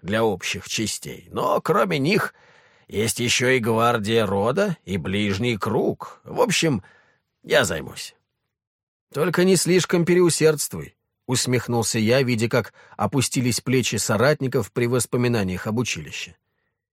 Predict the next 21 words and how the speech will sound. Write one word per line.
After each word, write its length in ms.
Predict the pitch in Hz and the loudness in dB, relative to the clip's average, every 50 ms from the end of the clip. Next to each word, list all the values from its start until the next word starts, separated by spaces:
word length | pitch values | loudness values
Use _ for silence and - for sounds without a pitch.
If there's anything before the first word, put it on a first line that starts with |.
| _ _ _ _ - | _ _ _ _ -12
«Мы 220 | - 92 107 123 | -6 -4 -2 0
не 80 | 147 156 | 2 2
на 100 | 156 156 | 4 4
гражданке. 800 | 156 160 160 143 135 147 165 165 160 120 92 - - - - _ _ _ _ _ _ _ _ _ _ - | 4 6 6 4 4 4 4 4 4 2 -2 -6 -10 -18 -20 _ _ _ _ _ _ _ _ _ _ -10
Им 200 | - - - 302 | -6 -4 -2 0
ещё 300 | 190 170 - - 202 185 | 0 2 2 2 2 4
боевое 360 | 160 170 185 185 180 170 165 | 4 4 4 6 6 6 6
дежурство 520 | 160 180 170 143 143 117 95 - - - 85 | 4 4 2 2 2 2 0 -2 -6 -8 -8
нести. 500 | 85 85 80 - - - - - - - _ _ | -8 -8 -8 -8 -10 -12 -14 -16 -18 -20 _ _
Плюс 280 | - - 214 226 - - | -6 -4 -4 -2 0 2
надо 220 | 196 196 190 180 | 2 4 4 4
будет 240 | 175 170 170 160 160 | 4 4 2 4 4
развести 560 | 160 156 131 123 139 139 123 - - - 131 | 4 4 4 4 2 0 0 0 -2 -2 -2
с 80 | - - | -2 -2
полётами». 580 | - 98 87 85 82 - - 78 71 - - _ _ _ _ _ _ _ _ _ _ _ _ _ _ _ _ _ _ | -4 -6 -6 -6 -8 -10 -10 -14 -14 -14 -18 _ _ _ _ _ _ _ _ _ _ _ _ _ _ _ _ _ _
«Всё 480 | - - - - 127 131 151 180 190 | -8 -6 -2 2 4 4 4 4 4
понимаю», 760 | - 160 151 131 110 92 76 71 - 73 73 69 67 120 - - _ _ _ _ - | 2 2 2 2 0 -2 -2 -4 -4 -6 -6 -6 -8 -10 -14 -18 _ _ _ _ -4
потерев 440 | 123 101 - 120 107 104 95 - | -4 -2 0 0 0 0 0 -2
руки, 240 | 104 127 131 - 131 | -2 -2 -2 0 0
усмехнулся 720 | 120 110 - - 110 107 - - 98 92 90 - - 101 | -2 -2 -2 -2 -4 -4 -4 -4 -6 -6 -6 -6 -6 -6
Строганов. 640 | 98 - - 82 78 69 69 - - - - - - | -8 -8 -8 -8 -10 -8 -10 -12 -14 -16 -18 -20 -20